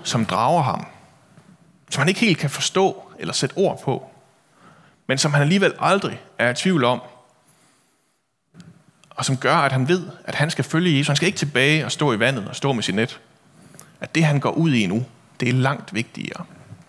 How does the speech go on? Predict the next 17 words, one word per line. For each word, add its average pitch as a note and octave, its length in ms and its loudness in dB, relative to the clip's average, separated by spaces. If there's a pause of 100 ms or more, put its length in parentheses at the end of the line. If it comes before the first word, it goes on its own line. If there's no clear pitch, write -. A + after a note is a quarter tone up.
(1600)
Han E3+ 80 0
skal G3 80 2
nemlig A3+ 180 2
være D#3 80 4
menneskefisker C#3 600 0
nu. G#2 200 -2 (1300)
Og - 100 -4
det F3+ 100 2
må A3+ 100 6
jo F#3 60 6
være D3 200 4
mere F3+ 240 0
spændende E3+ 460 2
end C3+ 120 4
at D3 60 0
fange G2 260 -4
fisk. - 460 -4